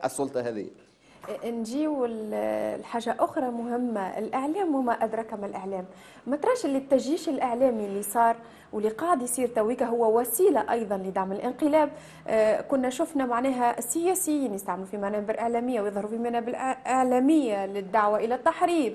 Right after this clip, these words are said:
Speaker 2: إلى حتى ما حتى شكون اللي دعا إلى حمل السلاح، كاريمون مع السلاح، آه، في مؤخرًا. هناك أيضًا أصحاب مؤسسات إعلامية كيف كيف يستعملوا في منابرهم الإعلامية باش ي-، يبعثوا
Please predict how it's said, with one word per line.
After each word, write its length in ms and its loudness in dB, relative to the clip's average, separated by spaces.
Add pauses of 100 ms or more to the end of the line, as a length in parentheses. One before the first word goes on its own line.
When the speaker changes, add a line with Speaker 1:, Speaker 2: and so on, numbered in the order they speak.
Speaker 2:
إلى 200 0
حتى 200 0
ما 160 0
حتى 260 2
شكون 200 -2
اللي 120 4
دعا 220 2
إلى 140 0
حمل 220 2
السلاح، 460 0
كاريمون 440 2
مع 120 -6
السلاح، 520 0
آه، 160 0 (420)
في 420 0
مؤخرًا. 540 2 (300)
هناك 240 4
أيضًا 320 2
أصحاب 280 0
مؤسسات 500 -2
إعلامية 640 2 (260)
كيف 260 -2
كيف 220 0
يستعملوا 380 -2
في 100 -4
منابرهم 600 0
الإعلامية 760 0 (340)
باش 320 -4
ي-، 420 -4
يبعثوا 640 2